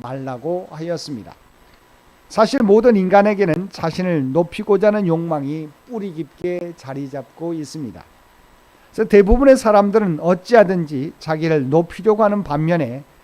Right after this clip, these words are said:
자신을 낮추는 것은 죽기보다 싫어하는 경향이 있습니다. 그러나 진정한 칭찬은 자기가 자기를 높이는 것이 아니며 사람에게서 받는 것이 아니라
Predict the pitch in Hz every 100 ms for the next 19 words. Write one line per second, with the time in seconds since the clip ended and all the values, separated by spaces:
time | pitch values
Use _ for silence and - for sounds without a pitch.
0 | _ _ - 170 - 196 190 151 - 147
1 | 151 - 196 196 170 151 - 110 95 _
2 | _ _ _ _ - 165 - 165 165 151
3 | 123 - - 190 196 202 156 147 156 170
4 | 127 131 90 76 _ _ _ _ _ _
5 | _ - 240 220 214 240 226 214 - 247
6 | 233 220 151 165 214 _ - 170 170 175
7 | 170 165 165 165 160 151 156 - 160 151
8 | 147 160 135 170 170 143 180 185 _ _
9 | _ - - - 202 185 170 151 143 -
10 | 165 170 - 147 151 165 175 170 160 160
11 | 190 135 190